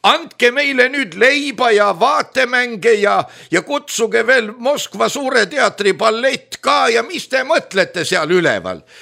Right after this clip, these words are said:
Ühesõnaga, asi on pisut jabur, võiks ju midagi ise ka teha.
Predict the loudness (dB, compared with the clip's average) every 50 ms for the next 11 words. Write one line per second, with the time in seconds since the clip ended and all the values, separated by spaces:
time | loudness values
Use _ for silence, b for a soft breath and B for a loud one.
0 | B B B -8 -8 -6 -6 -6 -6 -4 -4 -2 -4 -4 -4 -6 -4 -4 -4 -4
1 | -4 -6 -8 -8 -8 -8 -8 -8 -8 -8 -8 -12 _ -10 -4 -2 -2 -2 -2 -4
2 | -8 -10 -10 -12 -14 -16 -18 -14 -10 -8 -8 -8 -8 -8 -8 -8 -6 -4 -2 -2
3 | -2 -4 -4 -8 -6 -4 -2 -2 -2 0 0 0 0 2 0 -4 -6 -6 -8